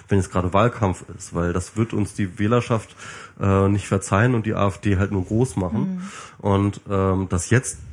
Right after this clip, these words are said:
Speaker 1: wenn jetzt die Wahl gelaufen ist, dass jetzt halt irgendwie eigentlich die richtigen großen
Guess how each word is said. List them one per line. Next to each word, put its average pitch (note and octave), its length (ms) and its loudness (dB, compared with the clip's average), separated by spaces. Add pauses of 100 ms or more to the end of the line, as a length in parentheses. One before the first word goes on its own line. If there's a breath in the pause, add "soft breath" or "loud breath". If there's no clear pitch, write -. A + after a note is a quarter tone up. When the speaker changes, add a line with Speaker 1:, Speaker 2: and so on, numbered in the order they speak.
(200)
Speaker 1:
wenn G#2+ 260 2
jetzt A2+ 200 0
die G#2 80 -4
Wahl G2+ 360 2
gelaufen G2+ 480 0
ist, A2 220 0
dass F#2+ 180 0
jetzt - 260 0
halt G#2 180 4
irgendwie G#2 300 -2
eigentlich G2 260 -2
die G2+ 100 -2
richtigen G2+ 440 -4
großen G2+ 480 -2